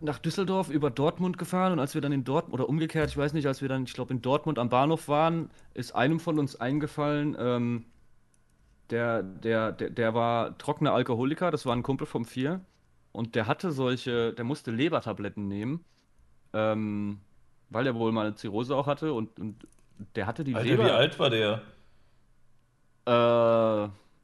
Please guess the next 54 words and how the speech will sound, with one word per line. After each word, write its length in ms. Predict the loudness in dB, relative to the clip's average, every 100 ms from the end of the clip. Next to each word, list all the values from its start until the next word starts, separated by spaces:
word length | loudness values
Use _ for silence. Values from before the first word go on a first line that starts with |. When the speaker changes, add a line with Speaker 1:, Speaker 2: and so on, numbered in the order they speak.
| -20 -20 -18 -10
Speaker 1:
nicht 580 | -6 -2 -2 -4 -8
so 260 | -6 -4 -4
alt. 380 | -4 -6 -8 -8
Speaker 2:
Da 100 | -8
kriegt 260 | -6 -8 -4
man 140 | -2
das 160 | -2 0
schon 140 | 0
hin, 260 | 0 0 0
so 80 | -2
eine 120 | -2
Leberzirrhose 720 | -2 -2 -2 -2 -2 -2 -4
zu 140 | -8
kriegen? 200 | -4 2
Speaker 1:
Ja, 20 | 6
Speaker 2:
Ich 60 |
dachte, 320 | 8 8 8
da 60 | 6
musst 100 | 4 4
du 60 |
schon 140 | 6 8
Speaker 1:
anscheinend, 180 | 8
ja. 80 | 6
Speaker 2:
übel 120 | 6
lange 240 | 6 6 4
saufen 380 | 4 4 2 -2
für. 280 | 2 2 0 -12 -20 _ _ _ 0
Speaker 1:
Nee, 180 | 4
ich 80 | 6
glaub, 160 | 6 4
der 100 | 4
hat, 180 | 2 0
der 180 | -2 0
hat 100 | 0
halt 140 | 0
auch 120 | 0
exzessiv 460 | -4 -8 -12 -10 -10
viel 140 | -6
getrunken, 360 | -4 -4 -4 -4
glaub 220 | -4 -4
ich. 180 | -6 -12 -20 -20 -20 -14
Speaker 2:
Krass. 240 | -4 0 0
Speaker 1:
Äh, 220 | 0 -4 -10 -20 _ _ _ _ _ _ _ _ _ _
genau 240 | 2 4 4
Details 340 | 6 4 4
kenn 140 | 0 -2
ich 100 | -2
da 100 | -4
gar 140 | -2 -4
nicht, 180 | -2
aber 340 | 2 4 4 0 -6
jedenfalls 480 | -2 -2 2 2 0
hat 140 | -4 0
der 280 | 0 0